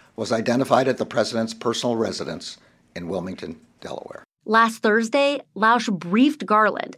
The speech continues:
Speaker 2: and recommended a special counsel should be appointed. Now, this wasn't made public until Monday,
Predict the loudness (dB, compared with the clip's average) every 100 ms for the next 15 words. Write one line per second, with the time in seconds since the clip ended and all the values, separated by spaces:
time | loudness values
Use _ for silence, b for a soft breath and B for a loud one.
0 | -2 2 2 4 4 4 2 0 -4 -2
1 | 0 0 -2 0 0 0 -2 -2 -8 0
2 | 2 2 0 -4 -4 -6 -4 -6 -8 _
3 | _ -2 0 2 0 0 2 2 2 2
4 | 2 0 0 2 2 0 -4 -2 0 2
5 | 2 0 -4 -8